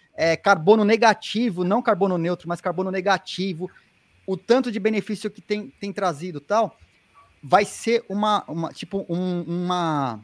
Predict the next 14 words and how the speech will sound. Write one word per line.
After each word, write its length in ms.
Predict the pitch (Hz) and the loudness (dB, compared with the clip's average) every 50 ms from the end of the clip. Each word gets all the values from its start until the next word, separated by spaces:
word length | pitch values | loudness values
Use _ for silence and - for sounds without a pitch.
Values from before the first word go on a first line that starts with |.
| _ _ _ _ _ _ _ _ _ - | _ _ _ _ _ _ _ _ _ -8
um 100 | 165 175 175 | -8 -6 -4
balde 420 | 147 135 180 226 294 311 262 269 | 0 0 2 2 0 -2 -4 -8
de 140 | 220 165 196 | -4 0 2
água 280 | 220 262 247 254 294 330 | 2 2 2 0 -2 -2
fria 600 | - - - - - - 175 180 247 294 254 190 | -4 -6 -14 -20 -12 -8 -6 -4 -2 -2 -2 -2
nos 180 | 160 151 135 120 | -2 -4 -4 -4
outros 280 | 151 147 - 156 131 | -6 -6 -6 -8 -4
governos 400 | 123 139 135 117 123 143 143 139 | -2 -2 0 0 0 -2 -2 -2
que 80 | - - | -6 -10
estão 160 | - - 139 | -10 -6 -6
usando 240 | 139 117 120 143 135 | -6 -4 -4 -4 -6
isso 180 | 135 - - - | -6 -6 -8 -10
como 160 | - 131 131 | -6 -4 -4
argumento, 680 | 120 110 104 110 110 139 170 190 170 - - - 98 | -4 -4 -4 -4 -4 -2 -2 -4 -6 -8 -10 -12 -16